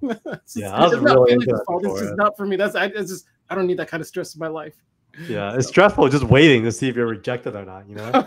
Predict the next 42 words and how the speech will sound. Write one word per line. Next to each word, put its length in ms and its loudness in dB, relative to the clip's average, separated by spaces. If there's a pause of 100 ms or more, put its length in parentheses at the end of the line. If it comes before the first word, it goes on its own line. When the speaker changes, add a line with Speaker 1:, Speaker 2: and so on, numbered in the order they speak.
Speaker 1:
<laughs> 140 -4 (100)
Speaker 2:
And 360 -2
then 140 4
the 100 6
longer 420 6
you, 160 0 (220)
the 100 0
funniest 360 4
thing, 160 -4
the 60 -4
rejections 680 -6
come 240 -4
fa-, 380 0
faster. 460 -6
So, 160 -8
like, 280 -8 (380)
Speaker 1:
Mm-hmm. 140 -10
Speaker 2:
if 140 -6
you 80 -6
don't 240 0
get 260 -4 (380)
rejection 580 -6
within 240 -6
the 60 -6
first 260 -8
hour, 220 -6
you're 100 -8
like, 160 -18
"Yes, 240 -14
I 80 -12
might 300 -8 (140)
get 180 -2
it." 80 -6
And 160 -8
sometimes 300 -8
it'll 120 -14
come 240 -16 (320)
two 140 -6
hours 160 -10
later, 140 -8
"Oh, 180 -6 (120)
sorry, 460 -8